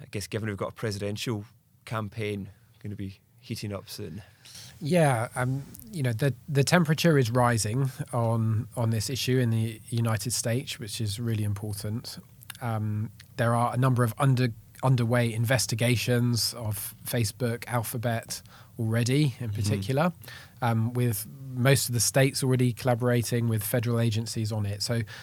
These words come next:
Speaker 2: there's already investigations underway that a new, any new administration, whether it's Trump or the Democrats, will, um, have to, um, work with those ongoing investigations. It probably takes some time.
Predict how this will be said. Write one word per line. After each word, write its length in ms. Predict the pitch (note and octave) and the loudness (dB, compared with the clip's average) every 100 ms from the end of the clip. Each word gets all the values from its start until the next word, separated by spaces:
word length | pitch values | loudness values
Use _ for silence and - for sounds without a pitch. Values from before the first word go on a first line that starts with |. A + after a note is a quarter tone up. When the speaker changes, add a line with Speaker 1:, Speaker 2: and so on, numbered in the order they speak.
| - | -2
Speaker 2:
there's 180 | B2 C3+ | 0 4
already 300 | D#3+ C#3 B2+ | 6 6 6
investigations 720 | B2 A#2+ - A2+ G#2+ G#2+ G#2+ | 4 2 2 0 0 0 0
underway 600 | G#2 G#2 A2 G#2+ G2+ G2 | 0 0 -2 -2 -2 -2
that 380 | G#2+ G#2 - - - - - - | -2 -4 -8 -14 -16 -20 -16 -4
a 80 | A2+ | 0
new, 180 | A#2+ C3 | 2 2
any 200 | C#3+ C3 | 2 4
new 240 | B2 B2 A#2+ | 4 2 2
administration, 720 | A2+ A2+ - B2+ A#2 A2+ A2 | 0 -2 -2 -2 -2 -2 -2
whether 160 | G#2 A2 | -2 -4
it's 160 | - | -8
Trump 360 | - C3 A#2 A#2+ | -6 -2 -2 -2
or 220 | A2 G#2 - - - - | -4 -4 -8 -18 -20 -10
the 80 | A#2 | -2
Democrats, 720 | C3 B2+ A2+ A#2 A2 - - | 0 0 -2 -4 -4 -6 -6
will, 520 | A2+ A2+ A2+ A2 G#2+ - - - - - | -2 0 0 -2 -4 -10 -20 -20 -20 -8
um, 480 | B2 A2 G#2+ G#2 G#2 - | -4 -2 -2 -4 -6 -8
have 280 | B2+ A2 - A#2 | -6 -6 -4 -2
to, 380 | A2+ A2 G#2 - - - - | 0 0 -2 -6 -16 -20 -12
um, 340 | A2+ G#2+ G#2 G#2 B2 | -8 -6 -6 -4 0
work 340 | B2 B2 - | 2 2 0
with 160 | A2+ G2+ | -6 -4
those 260 | A2 G#2 G#2+ | -4 -4 -2
ongoing 340 | G#2+ G2+ G2 | -4 -4 -4
investigations. 1000 | G2+ G2+ - G#2 F#2 F#2 - F#2+ G#2 - | -4 -4 -6 -10 -12 -12 -12 -10 -10 -10
It 120 | G#2+ G#2+ - | -14 -14 -10
probably 240 | G2 F#2+ | -8 -8
takes 240 | - G2+ G#2+ | -8 -10 -8
some 100 | A2 | -4
time. 380 | F3+ G#2+ G#2 | -2 0 -2